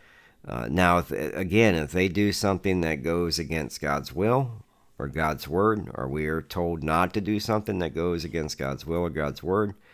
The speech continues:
we, that's when we step away. We do not allow our emotions and feelings to control us, and that's where we have to be very careful. The other thing we're supposed to be doing is praying for our leaders.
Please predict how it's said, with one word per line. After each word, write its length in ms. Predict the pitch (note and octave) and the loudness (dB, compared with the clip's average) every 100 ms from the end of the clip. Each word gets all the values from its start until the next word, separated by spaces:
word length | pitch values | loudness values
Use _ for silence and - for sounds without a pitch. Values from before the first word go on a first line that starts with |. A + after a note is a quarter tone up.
| - - - - _ _ - | -20 -20 -20 -20 _ _ -6
we, 400 | C#2+ F2+ F#2+ D#2+ - | 0 2 4 0 -2
that's 320 | F2 F2 - | 0 0 0
when 160 | E2+ E2 | 0 0
we 100 | E2 | 0
step 300 | - D#2 D2+ | -2 -4 -2
away. 320 | D#2+ E2 C2 | 0 0 0
We 240 | A#1+ F2 | -2 -4
do 300 | C#2+ F#2 G2 | -2 0 4
not 240 | A2 A2 G#2 | 6 6 6
allow 320 | F2+ F2+ F#2+ | 6 6 4
our 160 | E2 | 4
emotions 580 | D2+ D2+ D#2+ E2 F2+ D#2+ | 2 0 0 -2 -2 -2
and 180 | D2 C#2 | -4 -4
feelings 600 | E2+ E2 E2+ C#2 C2+ - | -4 -2 0 -2 -4 -8
to 100 | C#2+ | -8
control 540 | - C2 D2 C#2 B1+ | -10 -6 -4 -4 -6
us, 180 | G#1+ - | -8 -8
and 100 | A#1+ | -4
that's 240 | D2+ D#2 - | -4 -4 -4
where 140 | E2 | -2
we 160 | D#2+ D#2 | 0 -2
have 160 | D2+ | -4
to 100 | C#2+ | -6
be 120 | C#2+ | -8
very 280 | C2 C#2+ C2+ | -4 -4 -4
careful. 540 | C2 C#2 C#2 - G#1 - _ _ - - - - | -4 -6 -8 -8 -14 -16 _ _ -20 -20 -20 -2
The 120 | G2+ | 4
other 160 | A#2 C#3 | 6 6
thing 220 | D3 C3 | 6 6
we're 100 | A#2 | 4
supposed 260 | G#2+ G#2 F#2+ | 2 0 0
to 80 | F2+ | -2
be 80 | |
doing 320 | F#2+ F#2+ G2+ G2+ | 0 2 2 2
is 80 | |
praying 340 | - G2 F#2+ F#2+ | 0 2 2 2
for 220 | F#2 E2 | 0 0
our 80 | D#2 | 2
leaders. 460 | E2+ F2+ C#2 - | 0 0 -2 -4